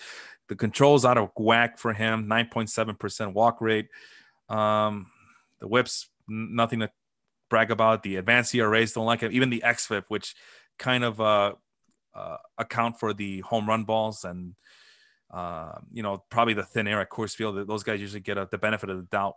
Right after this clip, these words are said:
from the, the expected field independent pitching metric. Doesn't like him either. He's, uh, he's over four. I mean, over four is not too bad, but I'm sorry, in my world, over four is still over four E R A. So, uh, no, not for me.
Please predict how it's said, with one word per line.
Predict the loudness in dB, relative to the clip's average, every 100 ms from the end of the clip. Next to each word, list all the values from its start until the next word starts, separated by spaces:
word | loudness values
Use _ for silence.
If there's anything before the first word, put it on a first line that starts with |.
| _
from | -8 -8
the, | -10 -12 -10
the | -10
expected | -6 -6 -4 -4 -4 -8
field | -6 -8
independent | -8 -10 -10 -10 -10
pitching | -8 -8 -6 -4
metric. | -4 -4 -8 -8 -20 -20 -20 _ _ _ 2
Doesn't | 4 6
like | 2
him | 4
either. | 2 2
He's, | 0 -4
uh, | -4
he's | -2 0
over | -2
four. | -2 0 0 0 -6
I |
mean, | -10 -10 -12 _
over | -6 -6
four | 0 0
is | 2
not | 0 -2
too | -4
bad, | 0 2 0
but | -4 -8
I'm | -10 -8
sorry, | 0 2 2
in | 0
my | 0
world, | 0 -2 -6
over | -8 -6
four | -6 -4 -4
is | -4
still | -6 -6
over | -6 -10
four | -6 -2 -2
E | -2
R | 2 4
A. | 4 0 -12 -20 -20
So, | -14 -8 -6
uh, | -4
no, | 0 2
not | 2 0
for | 0
me. | 0 0 -2